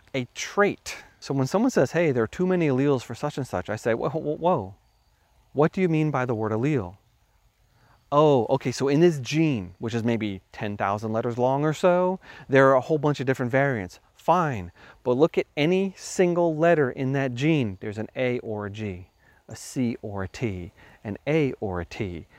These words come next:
a C or a G. In other words, for almost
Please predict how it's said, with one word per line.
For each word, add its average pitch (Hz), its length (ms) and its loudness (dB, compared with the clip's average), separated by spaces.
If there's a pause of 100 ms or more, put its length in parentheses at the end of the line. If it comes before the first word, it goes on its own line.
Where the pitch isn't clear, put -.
(120)
a 101 80 -12
C 87 440 -8
or 101 240 -6
a 104 60 -4
G. 104 460 -4 (580)
In 110 60 -6
other 135 200 4
words, 110 340 0 (220)
for - 300 -8
almost 143 500 0